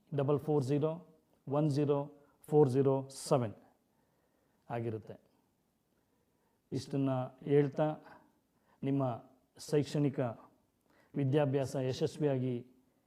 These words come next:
ಸಂಪೂರ್ಣಗೊಳ್ಳಿ, ನೀವು ಅಂದ್ಕೊಂಡಿರ್ತಕ್ಕಂಥ ಎಲ್ಲ ಉದ್ದೇಶಗಳು ಈಡೇರಲಿ ಅಂತೇಳಿ ಹಾರೈಸ್ತಾ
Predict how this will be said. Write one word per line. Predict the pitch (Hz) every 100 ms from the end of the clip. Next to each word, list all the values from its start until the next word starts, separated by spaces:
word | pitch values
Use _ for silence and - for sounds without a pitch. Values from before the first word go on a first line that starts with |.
| _ _ _ _ -
ಸಂಪೂರ್ಣಗೊಳ್ಳಿ, | - 139 151 147 131 127 131 143 143 - _ _ _ _ _ -
ನೀವು | 139 135
ಅಂದ್ಕೊಂಡಿರ್ತಕ್ಕಂಥ | 139 151 143 131 135 135 127 131 117 - 135
ಎಲ್ಲ | 135 143 120 - - _ _ _ _ _ _ _ _ _ _ _ _ _
ಉದ್ದೇಶಗಳು | 139 127 147 139 135 135
ಈಡೇರಲಿ | 131 139 143 135 131
ಅಂತೇಳಿ | 123 135 135 120 - - _ _ _ _ _ _ _ _ _ _ _ _ _ _
ಹಾರೈಸ್ತಾ | 139 135 135 - 156